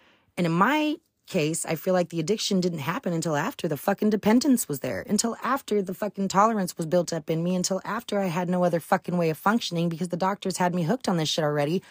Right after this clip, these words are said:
from eleven years old. But whatever. <laughs> That's probably just the addict in me talking and wanting to blame others and continue using, right? Right. That's what they say. Fucking assholes. But hear me out. The reason why I feel like my brain is more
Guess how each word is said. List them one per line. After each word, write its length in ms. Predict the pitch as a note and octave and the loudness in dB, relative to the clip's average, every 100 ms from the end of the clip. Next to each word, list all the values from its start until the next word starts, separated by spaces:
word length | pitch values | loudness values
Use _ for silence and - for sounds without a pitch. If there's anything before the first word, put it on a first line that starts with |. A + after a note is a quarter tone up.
| - _ | -20 _
from 340 | - - G3 | -4 2 4
eleven 380 | F#3+ F3+ E3 F3 | 6 6 4 4
years 180 | F3 E3+ | 2 2
old. 260 | D4 - - _ _ _ _ _ _ _ _ _ _ _ _ _ _ - - | 0 -2 -6 _ _ _ _ _ _ _ _ _ _ _ _ _ _ -6 2
But 120 | D#4+ | 6
whatever. 380 | E4 F3+ D#3+ F#3+ | 6 4 0 -4
<laughs> 300 | - - _ | -6 -12 _
That's 160 | - D#4 | -2 2
probably 260 | G4 F#4+ D4 | 4 4 2
just 120 | D4+ | 2
the 120 | B3 | 4
addict 260 | A#3 A#3 G#3 | 4 2 0
in 40 | |
me 80 | G#3 | 2
talking 360 | G3+ F#3 G3+ | 2 0 0
and 100 | G3+ | 0
wanting 240 | G3 G3 G3 | 0 0 -2
to 80 | E3 | 2
blame 260 | F3+ F#3 | 2 4
others 300 | E3 D#3+ F#3 | 0 -2 -2
and 180 | F#3 F#3 | -2 0
continue 300 | G3 F3+ E3 | 0 -2 -2
using, 340 | C#3+ A#2 G#2 | -4 -6 -4
right? 300 | C3+ E3+ F#3+ - | 0 2 0 -2
Right. 260 | A2+ A#2 - | -10 -10 -8
That's 160 | C#3+ | -6
what 120 | D#3 | -6
they 80 | - | -4
say. 280 | C3 G#2+ - - _ | -6 -6 -8 -14 _
Fucking 260 | C3 - G#2 | -12 -10 -12
assholes. 420 | G#2+ - - - _ _ _ _ _ _ _ - | -12 -14 -16 -20 _ _ _ _ _ _ _ 0
But 140 | A3 | 2
hear 120 | G3+ | 6
me 120 | G#3 D4 | 6 4
out. 180 | F4+ D#4 _ _ _ _ _ _ _ _ _ _ _ - | 2 -8 _ _ _ _ _ _ _ _ _ _ _ 0
The 100 | G#3+ | 2
reason 380 | B3+ D#4 D4+ A#3+ | 4 4 4 2
why 320 | G#3+ G#3 G#3 | 2 0 0
I 140 | - F#3+ | 0 -2
feel 220 | - F#3+ | -2 -2
like 200 | F3+ - | -2 0
my 220 | F3+ G3 | 2 4
brain 260 | F#3+ F#3 F3 | 4 2 2
is 220 | D#3 D#3 | -2 -4
more 720 | C#3+ C#3 D#3+ A#3 G3+ F#3+ F#3 | -6 0 4 6 6 4 0